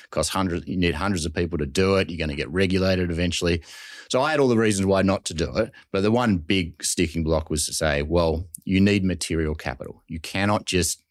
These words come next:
do a little dinky little app or an M V P and then see how it goes. You're taking on massive banking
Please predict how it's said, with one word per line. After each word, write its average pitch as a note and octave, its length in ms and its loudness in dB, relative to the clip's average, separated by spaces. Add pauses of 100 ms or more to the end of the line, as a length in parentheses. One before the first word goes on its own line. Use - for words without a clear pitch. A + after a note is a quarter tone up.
do F2 120 4
a - 20 4
little F2 520 2 (160)
dinky F#2+ 300 0
little F#2 260 0
app E2+ 320 -4
or E2+ 100 4
an E2 60 2
M F2 160 2
V G2 140 2
P D#2+ 340 0
and D#2 100 0
then D#2 160 0
see E2 200 -2
how D#2 180 -2
it D2+ 100 -6
goes. D#2 300 -6
You're G#2+ 60 -4
taking B2+ 400 2
on F#2 340 0
massive E2+ 640 -4
banking E2 500 -2